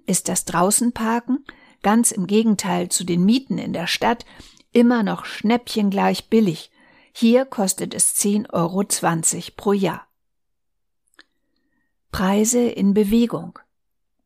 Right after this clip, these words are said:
Nicht überall gelten solche Dumpingangebote. In Ulm zahlt man zweihundert Euro.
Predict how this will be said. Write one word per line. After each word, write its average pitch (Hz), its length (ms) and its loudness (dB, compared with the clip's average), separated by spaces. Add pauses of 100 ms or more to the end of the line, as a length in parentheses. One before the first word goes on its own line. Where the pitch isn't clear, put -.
(680)
Nicht 277 360 2
überall 180 640 0
gelten 190 540 2
solche 180 540 0
Dumpingangebote. 185 1400 2 (600)
In 214 120 6
Ulm 254 500 4
zahlt 190 460 -4
man 190 200 0
zweihundert 208 760 4
Euro. 170 440 -2